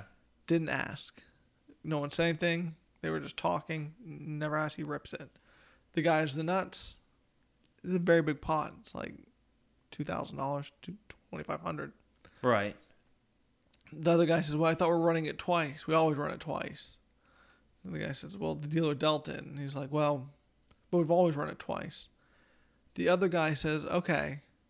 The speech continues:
Speaker 1: sure, we can run it twice," even after he won. And he
Speaker 2: Oh,
Speaker 1: lets him
Speaker 2: wow.
Speaker 1: run it twice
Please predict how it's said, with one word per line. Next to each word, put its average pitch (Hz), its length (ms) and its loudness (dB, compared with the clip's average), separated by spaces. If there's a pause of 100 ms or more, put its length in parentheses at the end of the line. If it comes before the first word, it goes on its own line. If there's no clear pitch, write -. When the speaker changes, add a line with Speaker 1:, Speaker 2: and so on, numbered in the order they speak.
(400)
Speaker 1:
sure, - 240 0
we 156 80 2
can 156 160 -2
run 156 120 2
it 147 100 -4
twice," - 440 -6
even 147 200 0
after 151 220 -2
he 147 80 2
won. 143 440 0 (1400)
And - 80 -6
he - 80 0
Speaker 2:
Oh, 151 60 0
Speaker 1:
lets 160 400 4
him 165 100 4
Speaker 2:
wow. 160 80 2
Speaker 1:
run 160 80 4
it 151 140 -4
twice 151 680 0